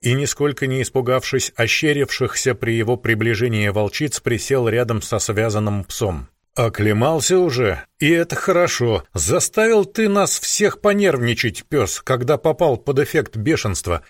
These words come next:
Десятки миллионов зрителей вместе с участвующими в ивенте игроками наблюдали за твоей безнадежной битвой. Если бы ты не выжил, пришлось бы нам всем ждать нового моста на Игдрасиль лишь следующим вечером».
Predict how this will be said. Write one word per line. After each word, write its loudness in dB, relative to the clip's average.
Десятки 0
миллионов 2
зрителей -2
вместе -2
с -6
участвующими -2
в -2
ивенте 0
игроками 0
наблюдали 2
за -2
твоей 2
безнадежной 0
битвой. -2
Если 2
бы 0
ты -2
не 0
выжил, 0
пришлось 2
бы 0
нам 0
всем 0
ждать 0
нового 2
моста 0
на -2
Игдрасиль 0
лишь 0
следующим 0
вечером». -2